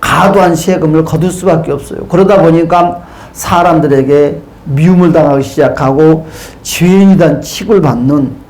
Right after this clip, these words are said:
바로 불행한 인생들이, 불행한 삶을 살 수밖에 없는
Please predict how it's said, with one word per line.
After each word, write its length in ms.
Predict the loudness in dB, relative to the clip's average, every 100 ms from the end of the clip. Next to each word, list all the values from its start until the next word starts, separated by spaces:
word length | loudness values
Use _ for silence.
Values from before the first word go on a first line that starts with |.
| -12
바로 240 | -8 -8 -6
불행한 600 | -2 2 4 2 0 -4 -14 -20 -20 -8
인생들이, 880 | 0 2 4 2 0 0 2 2 0 -6 -20 -20 -18 -2
불행한 540 | 2 4 2 0 -2
삶을 380 | -6 -2 0 0
살 220 | -2 -4
수밖에 420 | -2 -4 -2 -2
없는 600 | -2 0 2 4 4 0